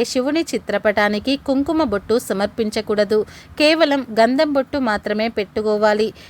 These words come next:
ఎందుకంటే ఆ పరమేశ్వరుడు ఎల్లప్పుడూ తపస్సులోనే ఉంటాడు. కాబట్టి చల్లదనాన్ని ఇచ్చే గంధాన్ని సమర్పిస్తే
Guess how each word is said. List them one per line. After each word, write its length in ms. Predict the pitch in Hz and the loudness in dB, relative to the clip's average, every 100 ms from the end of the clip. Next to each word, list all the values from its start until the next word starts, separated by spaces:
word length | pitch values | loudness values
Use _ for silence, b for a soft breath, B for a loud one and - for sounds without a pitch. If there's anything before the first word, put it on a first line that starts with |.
| B | B
ఎందుకంటే 560 | 269 320 370 311 254 262 277 | 2 2 2 0 2 2 4
ఆ 100 | 226 | 2
పరమేశ్వరుడు 800 | 220 208 240 320 - 277 247 247 - | 2 0 2 0 -2 0 0 0 0
ఎల్లప్పుడూ 480 | 202 208 208 220 262 | -2 0 0 0 0
తపస్సులోనే 760 | 254 214 285 285 285 254 240 247 226 | 2 0 0 -2 0 0 0 -4 -6
ఉంటాడు. 460 | 202 208 208 214 202 B B - | -6 -2 0 0 -2 B B 2
కాబట్టి 440 | 220 214 208 269 285 | 4 4 -2 -4 -2
చల్లదనాన్ని 760 | - 240 277 285 277 277 277 262 | 2 2 2 2 2 2 2 -2
ఇచ్చే 320 | 220 208 240 220 | -4 -6 -2 -2
గంధాన్ని 560 | 202 202 202 233 294 | -2 -2 2 2 2
సమర్పిస్తే 680 | 330 254 220 208 226 - 214 | 0 0 -2 -2 -6 -2 -2